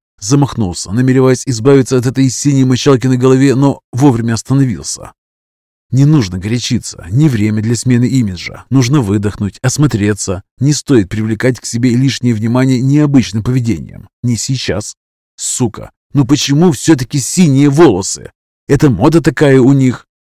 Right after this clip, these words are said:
Может, мальчики ходят с синими, а девочки с розовыми?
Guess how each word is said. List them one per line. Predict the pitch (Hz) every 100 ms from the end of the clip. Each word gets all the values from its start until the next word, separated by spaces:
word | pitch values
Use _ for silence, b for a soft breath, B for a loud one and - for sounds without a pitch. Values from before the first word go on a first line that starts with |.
| _ _ _ _
Может, | 131 127 131 -
мальчики | 98 143 139 - 113
ходят | 147 143 117
с |
синими, | - 107 123 127 113
а | 95 113 120
девочки | 104 127 131 - 123
с | -
розовыми? | 82 127 135 143 127 104